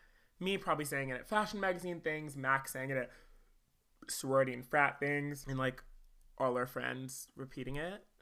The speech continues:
It just got kind of big. So that's one you should really know. I talked about that one way too long. Other things I say, active and actively. I'll just be like, "Oh, you're actively," which, like, that one works in normal grammatical context.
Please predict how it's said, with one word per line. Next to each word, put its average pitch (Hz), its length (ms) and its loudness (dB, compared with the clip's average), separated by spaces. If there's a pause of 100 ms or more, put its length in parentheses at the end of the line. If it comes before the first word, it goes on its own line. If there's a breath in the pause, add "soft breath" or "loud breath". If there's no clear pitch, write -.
(140)
It 147 120 -4
just 151 180 -8
got 135 220 2
kind 143 160 -6
of 139 100 -8
big. 156 240 0
So 170 160 2
that's 165 240 4
one 233 160 4
you 226 100 0
should 180 220 -4
really 151 180 4
know. 127 220 2
I 131 80 2
talked 175 260 -2
about 190 120 -4
that 151 180 4
one 139 100 -2
way 131 120 0
too 127 160 -8
long. 110 240 -4
Other 160 160 0
things 175 240 -6
I 160 100 4
say, 127 320 -4 (400 soft breath)
active 180 560 8
and 170 160 -8
actively. 135 540 2
I'll 139 80 0
just - 140 -10
be 165 60 -2
like, 160 120 -8
"Oh, 185 100 4
you're 170 240 2
actively," 135 540 6
which, 147 300 -2
like, 156 220 2 (380 loud breath)
that 160 300 6
one 185 480 0
works 143 760 0
in 139 220 -2
normal 123 280 0
grammatical 123 760 -6 (240)
context. - 800 -6